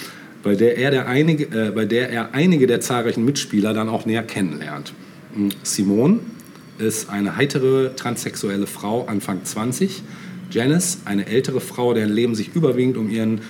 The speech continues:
durch einen Schlaganfall pflegebedürftigen Ehemann dreht. Und Fredwin, ein hochbegabter Datenspezialist. Und gemeinsam begeben sie sich auf eine sehr abenteuerliche Suche nach einem Mädchen namens Clara und geraten bald zwischen die Fronten,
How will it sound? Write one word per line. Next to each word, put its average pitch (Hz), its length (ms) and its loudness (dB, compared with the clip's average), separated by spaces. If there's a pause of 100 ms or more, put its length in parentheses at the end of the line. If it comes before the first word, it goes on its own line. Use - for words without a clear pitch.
(160)
durch 107 200 -4
einen 104 140 -2
Schlaganfall 113 560 -2
pflegebedürftigen 101 800 -2
Ehemann 131 340 2
dreht. 135 380 0
Und 127 240 0 (200)
Fredwin, 147 640 0 (420)
ein 101 160 -2
hochbegabter 117 680 0
Datenspezialist. 78 1120 -8 (440)
Und 90 60 -8
gemeinsam 127 460 2
begeben 117 280 -2
sie 113 100 2
sich 107 220 -2
auf 101 260 -6
eine 98 300 2 (320)
sehr 98 200 -4
abenteuerliche 107 640 0
Suche 120 460 2 (460)
nach 98 140 -6
einem 90 200 -2
Mädchen 82 340 -4
namens 82 340 -6
Clara 107 560 -4 (420)
und 104 140 -4
geraten 113 460 -4
bald 104 400 0 (140)
zwischen 107 280 -4
die 107 80 -2
Fronten, 151 680 -2